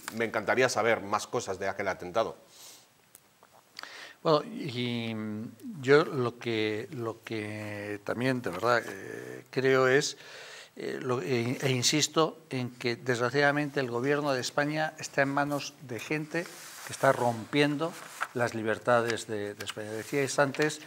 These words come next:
Speaker 2: oye, pues el, el que, el que vaya a convocar elecciones o que, o que este gobierno no tenga capacidad de gobierno. Yo creo, primero tiene el, los reales decretos, con lo cual puede,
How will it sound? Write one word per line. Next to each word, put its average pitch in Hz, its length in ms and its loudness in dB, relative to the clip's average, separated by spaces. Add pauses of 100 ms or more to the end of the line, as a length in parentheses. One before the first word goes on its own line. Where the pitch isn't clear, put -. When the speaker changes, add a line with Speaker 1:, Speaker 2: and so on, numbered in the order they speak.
(320)
Speaker 2:
oye, 127 220 4
pues 117 320 -4
el, 110 480 -6
el 117 180 -8
que, 107 440 -6
el 113 100 -10
que - 100 -4
vaya 127 160 6
a 127 40 4
convocar 120 480 2
elecciones 139 840 2
o 123 160 -6
que, 113 440 -8
o 120 120 -10
que 131 100 -2
este 139 220 2
gobierno 135 640 4 (380)
no 127 220 6
tenga 135 340 4
capacidad 120 460 2
de 117 100 2
gobierno. 107 440 0 (340)
Yo 160 160 2
creo, 165 300 2
primero 175 340 0
tiene 170 500 0
el, 117 460 -2
los 123 140 2
reales 143 340 4
decretos, 139 460 -2
con 123 100 0
lo 117 100 0
cual 131 240 4
puede, 135 460 0